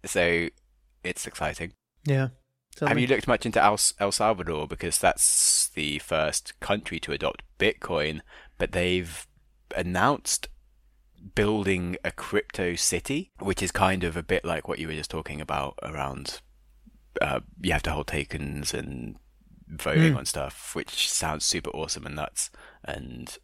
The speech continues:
Speaker 1: I don't know that much more other than that, that I read that there was an announcement of it happening, and <laughs> who knows when or what or how. But I thought maybe 'cause if you, you like the stuff, you, you looked into it more already. <laughs>
Speaker 2: I think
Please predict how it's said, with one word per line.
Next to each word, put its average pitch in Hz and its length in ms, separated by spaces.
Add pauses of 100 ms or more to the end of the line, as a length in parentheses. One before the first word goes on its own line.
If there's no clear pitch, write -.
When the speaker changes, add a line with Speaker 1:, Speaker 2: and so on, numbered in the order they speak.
(120)
Speaker 1:
I 78 100
don't 85 320
know 85 200
that 80 180
much 85 200
more 98 240
other 76 120
than 76 180
that, 78 300
that 78 120
I 80 60
read 78 240
that - 140
there 80 120
was 80 120
an 78 80
announcement - 440
of - 80
it - 80
happening, 87 460
and 90 400
<laughs> - 380
who 143 100
knows 104 180
when 87 220
or 80 120
what 78 220
or 76 80
how. 78 240 (400)
But 69 240
I - 60
thought - 280
maybe 78 320
'cause - 220
if 76 160
you, 73 260
you 82 120
like 76 160
the - 80
stuff, - 240
you, 76 160 (200)
you 78 120
looked - 240
into - 180
it - 80
more 101 260
already. 165 480 (300)
<laughs> - 100 (1400)
Speaker 2:
I 180 80
think 220 380